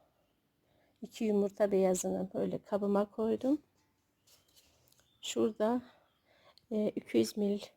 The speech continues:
su bardağım var. İçinde pudra şekeri var. İki yüz mil, e, sıvı yağ var. Şurada bir parmak eksik iki yüz elli mil bardağımla, e,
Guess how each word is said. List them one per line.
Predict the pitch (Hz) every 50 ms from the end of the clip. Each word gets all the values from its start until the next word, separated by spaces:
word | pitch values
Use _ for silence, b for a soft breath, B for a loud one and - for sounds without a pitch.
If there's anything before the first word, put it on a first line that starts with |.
| _ _ _ _ _ b b b b b b b b
su | - - - 214 208
bardağım | 202 190 185 180 185 185 185 190 190
var. | 196 202 -
İçinde | - - - - 190 185 185
pudra | 180 - - 247 240 254 247
şekeri | 240 - - 233 226 - 233 233 233 226 -
var. | 226 220 220 214 220 - - - _ _ _ -
İki | 208 - - 220
yüz | 202 196 196
mil, | 208 190 190 185 196 190 _ b b b b b b b b b b
e, | - 208 202 202 202
sıvı | 190 - - - 208 240
yağ | 247 240 240 233 233 233 226
var. | 226 214 208 214 214 - - - - _ _ _ _ _ -
Şurada | - - - - 220 214 208 - - 214 220 240 247 b b b b b b b b b b b b -
bir | 214 214 254 254
parmak | - - 220 208 208 208 202 208 - -
eksik | 214 202 196 - - - 220 240 269 - - - - - - - _ _ _ _ _ _ _ _ _ _ _ _ -
iki | 233 214 - - 233
yüz | 214 -
elli | 233 220 214 214 233
mil | 226 202 190 190 196 - b b b b b b b b b
bardağımla, | - 202 202 208 202 202 208 214 214 202 202 190 190 190 208 247 262 - _ _ _ _ _ _ _ _ _ _ _ _ _ _ _ _ _ _ _ _ _ _ _ _ _ _ _ _ _ _ _ -
e, | 214 208 208 202 208 208 208